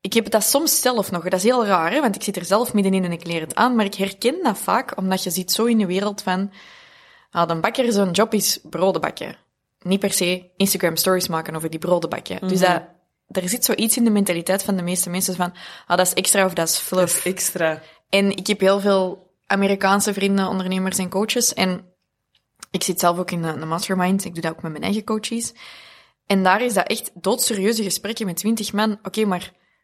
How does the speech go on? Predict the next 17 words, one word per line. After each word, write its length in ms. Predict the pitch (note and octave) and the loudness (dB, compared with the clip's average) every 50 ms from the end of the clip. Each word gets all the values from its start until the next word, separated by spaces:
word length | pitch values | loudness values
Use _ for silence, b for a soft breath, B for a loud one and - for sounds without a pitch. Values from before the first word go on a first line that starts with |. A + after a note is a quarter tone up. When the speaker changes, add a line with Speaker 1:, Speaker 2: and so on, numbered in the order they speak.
| _ _ _ _ _ _ | _ _ _ _ _ _
Speaker 1:
hoe 120 | - G3 F#3+ | -2 2 4
was 160 | G3 F#3+ F#3 | 4 4 4
uw 180 | F#3 F3+ F3+ E3+ | 2 0 0 0
view 220 | - F3 F3+ F3+ | -2 0 0 0
op 120 | F3 E3+ E3+ | 0 0 0
die 160 | F3 E3+ E3 | -2 -2 0
ene 220 | E3 E3 E3 D#3+ D#3+ | 0 -2 -2 -2 -4
video?" 440 | E3 F#3 F3+ A#3+ C4 B3 G3+ E3 - _ _ _ | -4 -2 -2 -2 -2 -2 -2 -4 -8 _ _ _
En 140 | _ - G3 | _ 2 4
met 100 | G3 G3 | 4 6
hoe 100 | G3 G#3 | 4 4
serieus 320 | G#3 - G3 G3 A3+ C#4 B3 | 4 2 2 2 2 2 2
dat 140 | A3+ G3+ | 2 0
die 120 | - C4 D#4 | 0 -2 -2
social 340 | - - C4 - - G#3+ F#3 | 0 0 0 -2 -2 0 0
media 320 | G3 G#3+ G#3+ G3+ F#3 F3 | 2 2 2 2 0 0
nemen 460 | E3 E3+ E3+ F#3+ A#3+ D4 E4+ F4+ F4+ | -2 0 0 0 2 0 -2 -4 -8